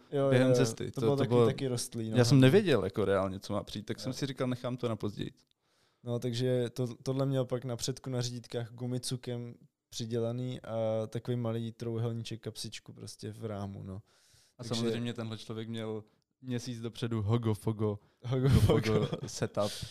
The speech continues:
Speaker 2: vyladěný se všema kapsičkama na mobily, i,
Speaker 1: A,
Speaker 2: ale
Speaker 1: jo, jo.
Speaker 2: za-, zároveň jako bez toho by to nešlo, že jo? Já bych to sám nedal a možná
Speaker 1: Jako já jsem
Speaker 2: já
Speaker 1: ho
Speaker 2: jsem
Speaker 1: fakt
Speaker 2: zas
Speaker 1: musel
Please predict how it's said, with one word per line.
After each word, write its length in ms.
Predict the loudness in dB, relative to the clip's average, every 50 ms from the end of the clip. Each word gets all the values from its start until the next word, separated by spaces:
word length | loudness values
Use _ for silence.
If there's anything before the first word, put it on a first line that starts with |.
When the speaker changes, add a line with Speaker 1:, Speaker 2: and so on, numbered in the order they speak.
| -14 -18 -20 -20 -20 -20 -20 -6
Speaker 2:
vyladěný 880 | -2 0 0 2 2 2 2 0 2 2 0 0 0 0 0 -2 -2
se 80 | -4 -6
všema 480 | -8 -6 -4 -2 -2 0 0 -2 -2
kapsičkama 720 | -4 -6 -8 -8 -8 -12 -14 -14 -8 -4 -2 -2 0 0 -2
na 100 | -2 -2
mobily, 520 | -4 -6 -6 -4 -4 -2 -2 -2 -4 -6 -6 -8
i, 320 | -8 -6 -6 -6 -6 -6 -2
Speaker 1:
A, 60 | 2
Speaker 2:
ale 160 | 4 4 4
Speaker 1:
jo, 80 | 4 2
jo. 80 | 0
Speaker 2:
za-, 220 | 0 0 -2 -2 0
zároveň 420 | 2 2 2 2 2 2 0 0
jako 200 | -2 -2 -2 -4
bez 300 | 0 0 -2 -2 -2 -4
toho 200 | -6 -4 -2 -2
by 80 | -2 -2
to 120 | -2 -4
nešlo, 300 | -4 -4 -4 -6 -8 -10
že 80 | -8 -6
jo? 80 | -4
Já 140 | -4 -4 -4
bych 120 | -4 -8
to 120 | -12 -12 -14
sám 400 | -8 -4 -4 -4 -4 -4 -6 -10 -12 _ _ _ _ _ _ _ _ _ _ _ _ _ -12
nedal 420 | -6 -4 -2 -2 -2 -2 -2 0
a 240 | 0 0 0 0 -2 -6
možná 760 | -10 -12 -12 -12 -10 -8 -8 -8 -6 -6 -6 -6 -6 -6 -8 -8 -10 -10 -14 -18 _ _
Speaker 1:
Jako 220 | -6 -6 0 2 4
já 160 | 4 4 4
jsem 160 | 4 2 4
Speaker 2:
já 80 | 4 4
Speaker 1:
ho 60 | 4
Speaker 2:
jsem 60 | 4 4
Speaker 1:
fakt 80 | 4 4
Speaker 2:
zas 80 | 4
Speaker 1:
musel 280 | 2 2 2 2 2